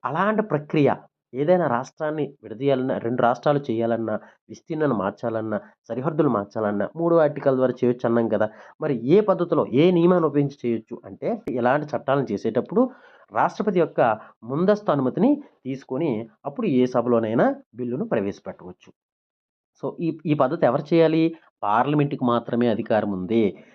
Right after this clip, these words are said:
ఎటువంటి రాష్ట్ర శాసనసభలకు లేదనమాట. ఈ విధంగా రాష్ట్రపతి ముందస్తు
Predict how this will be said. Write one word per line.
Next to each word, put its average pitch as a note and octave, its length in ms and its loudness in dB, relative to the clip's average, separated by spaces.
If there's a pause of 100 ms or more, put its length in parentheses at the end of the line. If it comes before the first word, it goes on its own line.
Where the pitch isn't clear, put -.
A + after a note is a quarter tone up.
(140)
ఎటువంటి D3 420 -2
రాష్ట్ర A2+ 380 -2
శాసనసభలకు A#2 960 -2 (220)
లేదనమాట. G#2 500 -4 (680)
ఈ G#3 120 -2
విధంగా F3+ 420 4 (680)
రాష్ట్రపతి F#3 640 -2
ముందస్తు C#3+ 480 -2